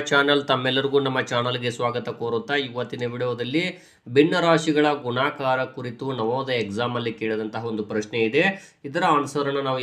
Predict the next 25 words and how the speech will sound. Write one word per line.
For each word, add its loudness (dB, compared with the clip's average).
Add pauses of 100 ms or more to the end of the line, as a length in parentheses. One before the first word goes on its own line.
ಯಾವ -2
ರೀತಿಯಾಗಿ -4
ಕಂಡುಹಿಡಿಬೇಕು, 0 (540)
ಅಂದ್ರೆ -2 (100)
ಸ್ವಲ್ಪ -2 (140)
ಸಮಯದಲ್ಲಿ 0 (160)
ಬೇಗನೆ -2
ಆನ್ಸರನ್ನು -4
ಯಾವ 0
ರೀತಿಯಾಗಿ 0
ಕಂಡುಹಿಡಿಬೇಕಂತ -4 (100)
ತಮಗೆ -2 (100)
ತಿಳಿಸ್ಕೊಡ್ತಾ -4
ಹೋಗ್ತೀನಿ. -2 (420)
ಇಲ್ಲಿ 2
ನೋಡ್ಬೋದು, 4 (120)
ಒಂಬತ್ತನೇ 2
ಮೂರು 0
ಎಂಟು, -8 (140)
ಎಂಟನೇ -4 (100)
ಏಳು 0
ಅಂತಿದೆ. -4
ನಾಲ್ಕು -2
ಆಪ್ಷನ್ಸ್ಗಳಿವೆ. -2
ಇಲ್ಲಿ -2